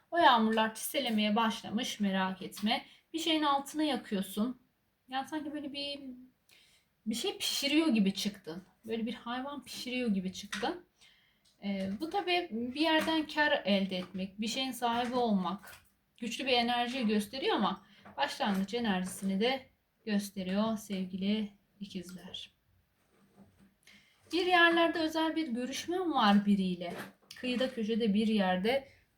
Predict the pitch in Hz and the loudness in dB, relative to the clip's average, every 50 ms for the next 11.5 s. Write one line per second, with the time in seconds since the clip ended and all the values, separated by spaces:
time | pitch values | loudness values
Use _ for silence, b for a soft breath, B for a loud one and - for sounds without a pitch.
0 | _ _ - 311 320 262 233 233 214 214 196 - - 202 208 220 220 220 269 269 | _ _ -4 -2 -2 2 2 2 2 2 0 -2 -6 -8 -6 -6 -6 -6 0 2
1 | 277 262 269 262 - - 254 254 269 294 311 302 - - b b b b b b | 2 2 2 -2 -8 -10 -10 -6 -4 -4 -4 -4 -6 -14 b b b b b b
2 | 262 285 294 311 320 320 311 320 330 285 311 302 - - 302 294 285 302 311 294 | -8 -2 2 2 4 4 2 2 0 -2 -2 -4 -2 -4 -4 -4 -2 -2 -4 -4
3 | 262 262 269 269 269 - - _ - 285 285 277 285 285 262 277 277 262 240 240 | -2 -2 -2 -4 -4 -6 -14 _ -10 -8 -8 -6 -6 -6 -6 -6 -4 0 2 2
4 | 240 240 240 262 262 240 233 254 254 247 247 220 208 214 190 190 190 190 185 180 | 2 2 2 -2 -2 0 2 4 6 6 6 6 6 4 4 2 0 -2 -2 0
5 | 220 294 392 - - _ _ b b b b b b - 359 453 349 311 311 320 | 0 0 0 -2 -4 _ _ b b b b b b -8 -4 -2 -2 -2 -2 -2
6 | 370 392 392 370 - - 359 339 - - - 320 320 320 - 349 349 349 349 330 | -2 -2 -2 -4 -4 -8 -12 -14 -12 -10 -8 -8 -6 -6 -4 -6 -4 -2 -2 -4
7 | 330 339 - - - 330 320 311 - 349 359 339 - - - 226 196 202 190 180 | -4 -4 -8 -8 -6 -4 -6 -4 -2 -2 -4 -4 -4 -4 -2 0 2 2 2 2
8 | 185 185 185 - - 277 - - - - 311 240 262 240 - - - - 254 240 | 0 0 -2 -4 -6 -10 -8 -8 -8 -6 -6 -6 -8 -10 -10 -10 -6 -2 0 0
9 | 226 214 202 185 175 170 185 - - - - - _ _ _ _ _ _ _ _ | 2 2 2 0 0 -4 -8 -10 -12 -14 -16 -20 _ _ _ _ _ _ _ _
10 | _ _ _ _ _ _ _ _ _ - 226 226 233 233 233 233 220 208 220 214 | _ _ _ _ _ _ _ _ _ -6 -4 0 4 6 6 6 6 4 4 4
11 | 220 208 - 202 196 190 - - - - | 4 2 0 -4 -6 -4 -6 -10 -12 -14